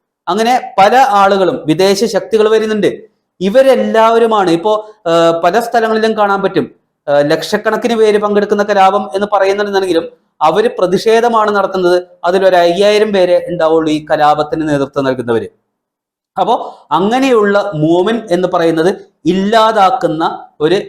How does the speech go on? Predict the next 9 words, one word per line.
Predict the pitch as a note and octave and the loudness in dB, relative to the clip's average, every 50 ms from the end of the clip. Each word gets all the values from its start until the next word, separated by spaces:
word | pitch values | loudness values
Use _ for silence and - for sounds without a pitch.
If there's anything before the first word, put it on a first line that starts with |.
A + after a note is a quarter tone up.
| - - - | -14 -10 -6
സംഭവം | D#3 C#3+ D3+ D3+ C#3 D#3 E3 F3 F3+ F3+ - D3+ | -6 -4 -4 -2 -2 0 0 0 -2 -2 -4 -4
അവിടെ | D3+ D3 D3+ D3+ | -2 -2 -2 -2
നടന്നു. | D3+ D3+ C#3+ C3 A2+ G2+ - _ _ _ _ _ - | -2 -2 -4 -4 -6 -10 -12 _ _ _ _ _ -2
ഇതിനു | F3+ G3+ A3 A3 | -2 0 0 0
മുമ്പ് | G#3 G3+ G3+ G3 G3+ A3 | 0 0 0 0 0 -2
കോൺഗ്രസ് | - F#3+ F3+ F3+ F#3 F#3+ G#3 A3 G#3+ - | 0 2 2 2 2 2 0 -2 -2 -4
ഭരണകാലത്ത് | F#3 F#3+ G3+ G3 G3+ G3+ G3+ F#3+ G3 F#3+ G#3+ | -4 -2 -2 0 0 2 2 2 2 0 -2
എന്താ | F#3 E3+ F#3 G3 | -2 0 -2 -2
സംഭവിച്ചിരുന്നത്? | F#3+ G3 G3 F#3 F#3+ F#3+ F#3+ G#3 G3 F#3+ G3 F#3+ G3 | -2 -2 -2 0 0 0 0 -2 -2 0 -2 -2 -2